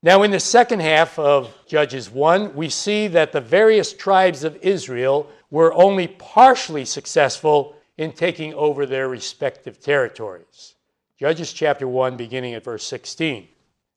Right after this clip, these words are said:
Now the children of the Kenite, Moses' father-in-law, went up from the city of the palms with the children of Judah into the wilderness of Judah, which lies in the south near Arad. And they went and dwelt among the people.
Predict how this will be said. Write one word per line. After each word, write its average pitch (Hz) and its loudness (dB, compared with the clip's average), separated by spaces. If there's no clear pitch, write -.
Now 180 6
the 185 2
children 247 6
of 165 0
the 160 -4
Kenite, 151 -4
Moses' 151 2
father-in-law, 139 4
went 147 0
up 202 4
from 160 -4
the 143 -6
city 190 0
of 135 -2
the 127 -6
palms 165 2
with 139 -6
the 135 -6
children 180 2
of 131 -4
Judah 175 4
into 196 0
the 165 0
wilderness 170 4
of 123 -10
Judah, 104 -8
which 147 -6
lies 170 6
in 151 -4
the 143 -6
south 156 4
near 151 -2
Arad. 139 4
And 165 0
they 160 6
went 208 0
and 156 -4
dwelt 175 6
among 156 0
the 139 -4
people. 175 -4